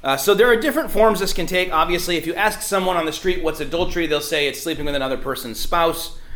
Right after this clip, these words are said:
That is adultery proper, I guess. There is also, bless you, fornication. Uh, that is outside of marriage entirely, uh,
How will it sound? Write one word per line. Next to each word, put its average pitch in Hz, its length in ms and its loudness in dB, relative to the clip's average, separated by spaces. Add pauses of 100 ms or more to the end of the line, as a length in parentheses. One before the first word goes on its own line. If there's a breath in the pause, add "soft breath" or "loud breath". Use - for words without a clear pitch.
(280 loud breath)
That 156 180 2
is 156 120 0
adultery 147 460 0
proper, 160 560 0
I 160 120 0
guess. 165 500 0 (360)
There 180 140 4
is 175 100 4
also, 190 480 4
bless 170 300 2
you, 180 260 0 (380 loud breath)
fornication. 214 1000 2 (400)
Uh, 156 280 2
that 175 280 4
is 160 680 -2 (140)
outside 160 540 2
of 147 120 -4
marriage 147 360 0
entirely, 147 800 0
uh, 123 420 -2